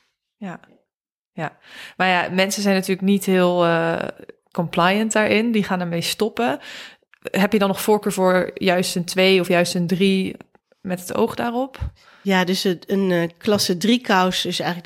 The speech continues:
Speaker 2: de voorkeur. Maar ja, als die in de kast gaat liggen, dan is een klasse twee kous beter. En dus je moet echt kijken naar wie zit, is, heb je voor je en wat kan die nog zelf, hoe, hè,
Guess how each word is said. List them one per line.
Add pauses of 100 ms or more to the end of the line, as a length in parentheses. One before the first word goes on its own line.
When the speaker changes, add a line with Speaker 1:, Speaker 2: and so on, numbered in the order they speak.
Speaker 2:
de
voorkeur.
Maar
ja,
als
die
in
de
kast
gaat
liggen, (380)
dan
is
een
klasse
twee
kous
beter. (320)
En
dus
je
moet
echt
kijken
naar
wie
zit,
is,
heb
je
voor
je (340)
en
wat
kan
die
nog
zelf,
hoe, (240)
hè,